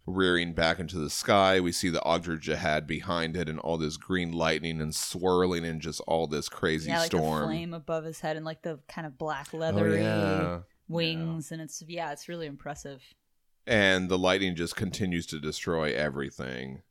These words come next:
Speaker 1: We can see that some of the houses on the cliffside are getting knocked into the water and stuff like that.
Speaker 3: The whole cliff is collapsing
Speaker 2: Yeah, it's, like,
Speaker 1: Right.
Speaker 3: into the
Speaker 2: breaking
Speaker 3: water.
Speaker 2: apart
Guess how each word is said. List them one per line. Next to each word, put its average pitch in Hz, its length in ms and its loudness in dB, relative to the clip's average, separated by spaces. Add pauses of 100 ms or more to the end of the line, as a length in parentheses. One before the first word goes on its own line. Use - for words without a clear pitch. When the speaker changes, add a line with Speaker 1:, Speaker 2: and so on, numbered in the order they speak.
(340)
Speaker 1:
We 92 100 0
can 92 160 0
see 92 240 2
that 80 320 2
some 92 220 0
of 82 120 -2
the 80 140 2
houses 82 600 0
on 80 200 -2
the 76 80 -2
cliffside 76 720 -2
are 73 80 -4
getting 76 280 -6
knocked 71 260 -4
into 78 220 -6
the 71 100 -4
water 67 460 -2
and 67 120 -6
stuff - 280 -2
like 69 220 -6
that. 71 360 -4 (280)
Speaker 3:
The - 140 0
whole 92 160 6
cliff - 340 -2
is - 140 2
collapsing 92 360 4
Speaker 2:
Yeah, - 80 6
it's, - 60 6
like, 95 60 8
Speaker 1:
Right. 98 80 8
Speaker 3:
into 101 80 8
the 95 140 10
Speaker 2:
breaking 85 100 8
Speaker 3:
water. 87 220 6
Speaker 2:
apart 180 280 4